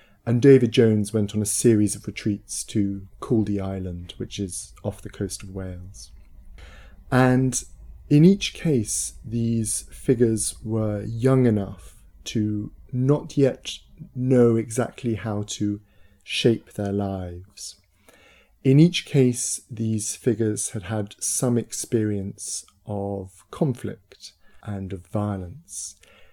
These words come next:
And in each case, these figures had turned towards the religious life, often in an idiosyncratic way. None of them were conventional believers,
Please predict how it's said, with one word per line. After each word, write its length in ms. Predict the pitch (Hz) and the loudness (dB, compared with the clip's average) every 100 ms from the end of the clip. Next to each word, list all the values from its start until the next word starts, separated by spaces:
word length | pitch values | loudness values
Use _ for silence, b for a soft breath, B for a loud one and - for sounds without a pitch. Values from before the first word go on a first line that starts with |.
| b - | b -2
And 160 | 123 | 2
in 160 | 127 139 - | 2 2 0
each 300 | 185 - - | 0 -2 -2
case, 380 | 143 117 107 - | 0 0 -2 -6
these 360 | - 120 110 | -4 -4 -4
figures 520 | - 127 113 110 107 | 0 0 2 -2 -4
had 340 | - - 110 104 - | -10 -8 -6 -6 -10
turned 580 | - - 185 170 147 123 | -10 -2 2 4 4 0
towards 880 | - - 120 110 113 110 101 101 - | -4 -4 -2 2 2 2 -2 -8 -10
the 240 | - 110 104 | -4 -2 0
religious 640 | 110 113 117 113 104 - | 2 4 4 2 -6 -4
life, 460 | 110 98 101 - - - | -4 -6 -10 -16 -8 -2
often 280 | 185 - 175 | 0 4 6
in 280 | 156 131 - | 6 4 0
an 100 | 139 | 2
idiosyncratic 1000 | 143 131 123 117 - 117 - 110 - 107 113 | 4 8 6 6 0 -2 -2 -6 -8 -6 -2
way. 420 | 110 98 95 95 b b b - | -2 -4 -8 -14 b b b 0
None 200 | 123 123 | 4 4
of 160 | 117 117 | 4 0
them 180 | 107 | 0
were 180 | 104 101 - | 0 -4 -8
conventional 760 | - 127 113 110 - - 104 101 | -2 2 2 0 -2 -6 -4 -4
believers, 800 | 95 98 104 101 107 104 107 | -6 -6 -4 -6 -10 -14 -16